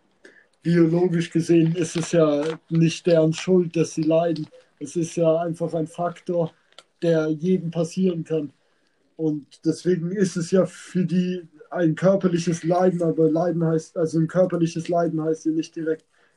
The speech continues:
dass es auch ein mentales Leiden ist oder als Leid empfunden wird. Weil im Endeffekt kann es ja jeder anderen Person auch passieren, auf die Krankheit ankommt.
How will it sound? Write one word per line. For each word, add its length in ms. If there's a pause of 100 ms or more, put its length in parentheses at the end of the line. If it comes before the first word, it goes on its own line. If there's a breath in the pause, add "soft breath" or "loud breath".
dass 180
es 120
auch 180
ein 80
mentales 640
Leiden 400
ist 200
oder 160
als 180
Leid 340
empfunden 540
wird. 200 (500 soft breath)
Weil 160
im 100
Endeffekt 500
kann 160
es 120
ja 60
jeder 320
anderen 340 (160)
Person 540 (140)
auch 240
passieren, 440 (1000 soft breath)
auf 160
die 180
Krankheit 520
ankommt. 560